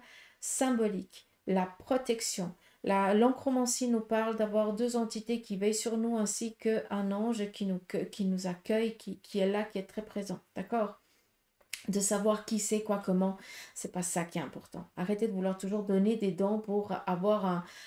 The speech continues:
euh, pour se donner un sens de « oui, j'ai tel et tel ange », on s'en fout. Il faut être dans la gratitude, remercier, qu'il soit présent et qui vous donne toute cette, euh,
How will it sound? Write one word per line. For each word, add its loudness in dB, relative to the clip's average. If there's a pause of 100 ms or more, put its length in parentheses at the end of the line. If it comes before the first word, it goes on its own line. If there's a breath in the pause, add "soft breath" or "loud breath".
(160 loud breath)
euh, 0
pour -10
se -4
donner 2
un 2
sens -2
de « 2
oui, 2
j'ai 0
tel 0
et 0
tel 0
ange », 0
on 2
s'en 0
fout. -6 (400 loud breath)
Il -20
faut 0
être 4
dans 4
la 0
gratitude, -6 (240 soft breath)
remercier, 4 (220)
qu'il 2
soit 2
présent 2 (300 loud breath)
et 2
qui -4
vous 0
donne 4
toute -8
cette, -2
euh, 2